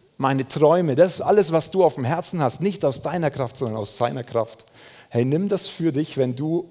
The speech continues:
heute das Gefühl hast oder den, einfach dich so fühlst, dass das grad irgendwie nicht so,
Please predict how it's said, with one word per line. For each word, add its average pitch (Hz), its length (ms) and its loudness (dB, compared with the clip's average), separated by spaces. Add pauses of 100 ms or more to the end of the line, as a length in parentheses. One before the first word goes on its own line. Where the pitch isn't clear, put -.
heute 135 260 2
das 120 180 -4
Gefühl 147 380 -4
hast 127 240 0
oder 113 140 2
den, 110 180 -6 (480)
einfach 147 240 -4
dich 123 180 -4
so 123 120 -6
fühlst, 135 560 -4
dass - 400 -6 (420)
das - 160 -14
grad 113 260 -2 (180)
irgendwie 131 300 -4
nicht 127 220 -2
so, 131 360 0